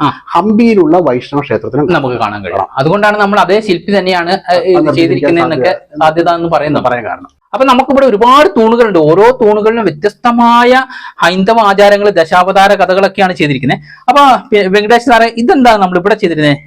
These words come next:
Speaker 2: ഇത് നരസിംഹ
Speaker 1: നരസിംഹ,
Speaker 2: അവതാരം.
Speaker 1: ഓക്കെ.
Speaker 2: നരസിംഹ അവതാരത്തെയാണ് ഇവിടെ സൂചിപ്പിച്ചിരിക്കുന്നത്.
Speaker 1: സൂചിപ്പിക്കുന്നത്.
Speaker 2: ഇതാ
Speaker 1: ആ.
Speaker 2: ഇവിടെ കാണാം, ശ-, ഇതിലും കാണാം
Speaker 1: ശംഖുചക്രം.
Speaker 2: ചക്രം, ഇതെല്ലാം കാണാം.
Speaker 1: ആ.
Speaker 2: പിന്നെ ഒരു ആ മുഖത്തുള്ള രൗദ്ര-,
Speaker 1: ആ, രൗദ്രഭാവം.
Speaker 2: ആ, രൗദ്രഭാവം. ആ രൗദ്രഭാവത്തിൽ നിന്നാണ് ഇത് നരസിംഹമാണ് എന്നുള്ളത്
Speaker 1: ആ, മനസ്സിലായി.
Speaker 2: ആ, വ്യക്തമാക്കുന്നത്.
Speaker 1: ആ.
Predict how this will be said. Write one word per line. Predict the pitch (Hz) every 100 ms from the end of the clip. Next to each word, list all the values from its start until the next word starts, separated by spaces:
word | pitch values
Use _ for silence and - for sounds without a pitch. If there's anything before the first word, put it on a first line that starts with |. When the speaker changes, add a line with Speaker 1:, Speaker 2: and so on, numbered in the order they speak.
| _
Speaker 2:
ഇത് | 240 277 233
നരസിംഹ | 175 175 190
Speaker 1:
നരസിംഹ, | 180 180 220 208
Speaker 2:
അവതാരം. | 147 139
Speaker 1:
ഓക്കെ. | 139
Speaker 2:
നരസിംഹ | - - 143 131
അവതാരത്തെയാണ് | 127 107 107 104 107 104
ഇവിടെ | 101 98 _
സൂചിപ്പിച്ചിരിക്കുന്നത്. | - 123 107 95 - - 131
Speaker 1:
സൂചിപ്പിക്കുന്നത്. | 117 110 101 95 95
Speaker 2:
ഇതാ | 127
Speaker 1:
ആ. | 127 - -
Speaker 2:
ഇവിടെ | 123 120
കാണാം, | 113 117
ശ-, | -
ഇതിലും | - 160 185
കാണാം | 180 131
Speaker 1:
ശംഖുചക്രം. | 139 139 131 143
Speaker 2:
ചക്രം, | 110 113
ഇതെല്ലാം | 107 104 107
കാണാം. | 107 113 110 127
Speaker 1:
ആ. | 113 -
Speaker 2:
പിന്നെ | 143 135
ഒരു | 143 -
ആ | 170 185
മുഖത്തുള്ള | 180 180 190 208 180
രൗദ്ര-, | 160 170 185 175
Speaker 1:
ആ, | 190
രൗദ്രഭാവം. | 165 156 170 170
Speaker 2:
ആ, |
രൗദ്രഭാവം. | 165 147 120 113 - 196
ആ |
രൗദ്രഭാവത്തിൽ | 220 214 220 240 190 180 180
നിന്നാണ് | 160 151 151
ഇത് | 147 147 135
നരസിംഹമാണ് | 131 160 151 143 123 117
എന്നുള്ളത് | 123 127 196
Speaker 1:
ആ, |
മനസ്സിലായി. | 123 139 131 127 123 98 127
Speaker 2:
ആ, |
വ്യക്തമാക്കുന്നത്. | 110 104 104 87 -
Speaker 1:
ആ. | 104 -